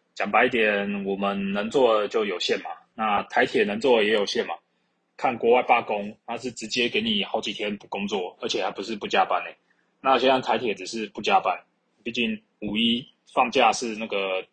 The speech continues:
基本权益嘛。你这样不加班，说实话，虽然是会影响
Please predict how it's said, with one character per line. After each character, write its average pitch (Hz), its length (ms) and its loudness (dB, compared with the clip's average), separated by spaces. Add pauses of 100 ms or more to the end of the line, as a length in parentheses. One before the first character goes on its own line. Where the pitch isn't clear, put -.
基 - 120 -12
本 92 240 -6
权 98 220 -10
益 104 160 -4
嘛。 87 80 -6 (640)
你 101 140 -6
这 117 80 0
样 117 280 4
不 - 80 -4
加 120 200 6
班， 113 200 6 (720)
说 117 220 -4
实 110 140 -4
话， 113 300 4
虽 - 180 -4
然 117 160 -2
是 117 260 -4
会 117 200 0
影 113 100 -8
响 101 180 -4